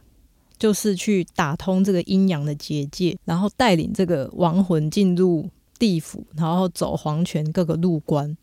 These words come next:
最后才可以去拔度，然后到这个西方净土、乐土这样子。简单来说，你可以把他们看成是领队跟导游啦，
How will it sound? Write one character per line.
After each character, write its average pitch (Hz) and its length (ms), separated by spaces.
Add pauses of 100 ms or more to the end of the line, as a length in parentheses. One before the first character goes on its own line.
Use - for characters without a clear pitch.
(180)
最 233 160
后 208 140
才 160 180
可 - 180
以 165 140
去 165 340 (720)
拔 156 260
度， 190 320
然 160 120
后 175 200
到 175 260
这 165 120
个 160 240 (200)
西 180 260
方 170 260
净 190 280
土、 - 280 (220)
乐 214 240
土 - 320
这 190 80
样 170 220
子。 - 160 (380)
简 202 140
单 277 140
来 262 60
说， 233 120
你 180 60
可 190 120
以 196 80
把 - 220
他 - 160
们 170 160
看 185 220
成 - 200
是 180 380 (320)
领 165 260
队 185 280
跟 180 160
导 - 260
游 - 160 (140)
啦， - 180